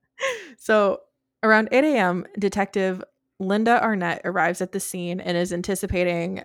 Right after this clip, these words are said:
having to, you know, negotiate with kidnappers and receiving more directions. Um, there was never an attempt by anyone to claim the money. There, nobody ever, like, reached out and gave them further directions. There was, you know,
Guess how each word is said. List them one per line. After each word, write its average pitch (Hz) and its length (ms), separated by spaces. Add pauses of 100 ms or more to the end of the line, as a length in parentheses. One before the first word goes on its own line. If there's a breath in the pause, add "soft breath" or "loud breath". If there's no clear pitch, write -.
(100)
having 175 420
to, 175 380
you 196 100
know, 175 100
negotiate 175 680
with - 180
kidnappers 269 760
and 190 140
receiving 185 500
more 170 160
directions. 226 840 (600 loud breath)
Um, 165 420 (500)
there 214 160
was 214 120
never 240 200
an 240 80
attempt 185 400
by 165 140
anyone 165 380
to 180 120
claim 165 680
the 175 200
money. 196 420
There, 165 260
nobody 180 400
ever, 170 320
like, 170 280
reached 170 280
out 165 220
and 196 100
gave 180 200
them 165 160
further - 260
directions. 202 680
There 170 140
was, 175 320 (140)
you 190 140
know, 165 240